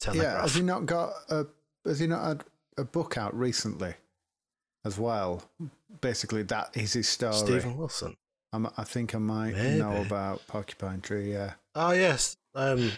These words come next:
Speaker 2: autobiography on twenty, Mar-, twenty-second of March twenty twenty-one. Wilson announced that due to uncertainty surrounding blah, blah, blah, blah, pandemic. Uh, uh, yes, he's done it. He's done a, a autobiography called Limited Edition of One.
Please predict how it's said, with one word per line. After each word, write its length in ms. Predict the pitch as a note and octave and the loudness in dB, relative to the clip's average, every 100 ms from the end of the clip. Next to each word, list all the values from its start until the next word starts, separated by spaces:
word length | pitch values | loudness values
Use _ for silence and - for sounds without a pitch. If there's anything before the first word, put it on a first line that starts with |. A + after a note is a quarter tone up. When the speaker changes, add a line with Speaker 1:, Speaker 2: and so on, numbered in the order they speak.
| - | -6
Speaker 2:
autobiography 520 | B2+ - C3 C3+ - | -6 -4 -2 0 0
on 80 | G2+ | 0
twenty, 300 | - C3+ C3 - - - - | 2 2 2 -2 -10 -12 -6
Mar-, 100 | C#3 | 0
twenty-second 380 | - D3+ C3 A2 | 4 4 4 4
of 60 | |
March 180 | G#2+ G#2 | 6 6
twenty 160 | C#3+ B2+ | 4 2
twenty-one. 460 | - F#2+ G2 G#2 | 2 2 2 4
Wilson 300 | A#2+ A2+ A#2 G#2 | 4 4 2 2
announced 220 | G#2 G#2 | 2 2
that 120 | G#2 | -2
due 100 | - | -6
to 140 | G2 - | -8 -8
uncertainty 600 | F2+ - A2 - - F#2+ | -2 2 2 0 -4 -4
surrounding 380 | - F#2 F2 F2 | -4 -2 -6 -6
blah, 140 | A2+ A2 | -4 -2
blah, 100 | F2 | -2
blah, 200 | F2+ E2 | -6 -8
blah, 160 | - F2+ - | -6 -6 -6
pandemic. 400 | G2+ F2+ E2+ F2 _ _ _ _ _ _ - | -10 -10 -12 -14 _ _ _ _ _ _ -12
Uh, 280 | G2 G2 F#2 F2 E2 | -6 -4 -4 -8 -12
uh, 140 | E2+ E2 | -10 -6
yes, 300 | C3 B2+ - | -2 0 2
he's 120 | A#2+ - | 0 2
done 180 | A#2+ | 2
it. 60 | A2 | 0
He's 100 | A2 | -2
done 160 | B2+ A2+ | 0 2
a, 160 | G#2 - _ - | 0 -2 _ -6
a 40 | |
autobiography 720 | A#2 A2 - A#2 G#2+ G2 - F#2+ _ _ - | -2 0 0 0 0 -2 -6 -8 _ _ -4
called 140 | G2 | 0
Limited 420 | F#2+ G2+ G2 G#2 | 2 0 0 -4
Edition 360 | F#2+ F#2 F#2 G2 | -4 -2 -2 0
of 140 | F2+ | -2
One. 220 | F#2 F#2+ | -2 -4